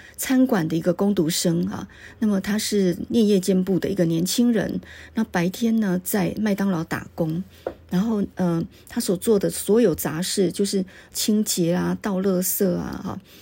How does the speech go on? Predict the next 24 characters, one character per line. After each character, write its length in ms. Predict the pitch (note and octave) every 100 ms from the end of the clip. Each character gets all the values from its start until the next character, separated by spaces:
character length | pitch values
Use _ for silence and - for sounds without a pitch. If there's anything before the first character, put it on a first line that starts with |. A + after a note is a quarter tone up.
| -
呃， 240 | - F#3 F3
做， 260 | - A#3+ G3+ - - -
做 300 | B3 G3+ F#3+ -
厨 180 | -
房 220 | G3+ F#3+ F#3
里 60 |
面 200 | F#3+ F#3
很 160 | F#3+ C3
粗 280 | - G3 G3
重 220 | F#3+ D#3
的 120 | -
工 260 | - D#3 E3+
作 220 | F#3 F#3+
哈， 180 | G3 F#3+ - - -
就 120 | - F#3+
是 120 | F#3+
粗 260 | - F#3+
工 220 | F#3 F3 F3+
就 100 | E3+
对 220 | - -
了。 160 | - - - - - -
然 120 | F#3+
后， 100 | A3 - _ -
呃， 280 | F#3 F3